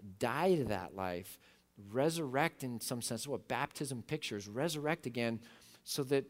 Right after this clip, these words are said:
"Okay, here I am now. I, where are we going, Jesus?" And I'm gonna follow you. Why? 'Cause you're not just my Savior, but you're my King as well. You're my leader. You're my good shepherd. You, you have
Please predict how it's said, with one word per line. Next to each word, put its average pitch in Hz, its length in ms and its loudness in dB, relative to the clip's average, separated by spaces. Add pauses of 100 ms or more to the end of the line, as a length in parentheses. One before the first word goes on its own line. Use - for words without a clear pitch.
(120)
"Okay, - 280 -6
here 139 220 -4
I 160 60 4
am 165 260 2
now. 123 240 2
I, 127 80 -2 (200)
where 135 180 0
are 165 60 0
we 165 100 0
going, 160 340 -2
Jesus?" 90 480 -10 (400)
And 135 100 -4
I'm 156 140 0
gonna 175 240 -2
follow 185 640 2
you. 117 240 2 (100)
Why? 143 420 0 (220)
'Cause 143 140 -8
you're 147 140 -2
not 190 240 0
just 196 200 -4
my 151 140 -2
Savior, 123 760 2 (300)
but 160 180 0
you're 151 120 -2
my 139 240 0 (140)
King 110 500 -2 (1160)
as 120 140 -10
well. 135 400 0 (1400)
You're 139 160 2
my 143 220 6
leader. 127 760 2
You're 117 160 -2
my 123 200 0
good 123 260 0
shepherd. 123 580 2
You, 123 220 -2
you 151 140 0
have 156 260 2